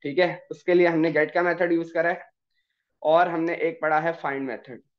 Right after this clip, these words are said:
Find method क्या करता है, Parameter में दो चीजें accept करता है, एक object और दूसरा कॉल बैक।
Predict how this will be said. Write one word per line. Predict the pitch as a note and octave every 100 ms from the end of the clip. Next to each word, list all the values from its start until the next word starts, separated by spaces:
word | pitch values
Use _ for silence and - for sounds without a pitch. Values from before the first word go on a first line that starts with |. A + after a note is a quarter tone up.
| _ _ -
Find | D#3+ F3+ F#3+
method | F3+ G3 F#3
क्या | F3
करता | F3 E3 E3+
है, | F3
Parameter | F3 D#3 D#3 D#3+ D#3+
में | D#3+ D#3+
दो | C#3
चीजें | C#3 D#3 D#3+
accept | D#3+ E3 -
करता | D#3+ E3
है, | F3+ F3+ F3
एक | E3 D#3
object | C#3 E3+ F#3+ F#3+ -
और | D#3
दूसरा | D#3 D#3 E3
कॉल | E3 C#3+ C3
बैक। | B2+ A#2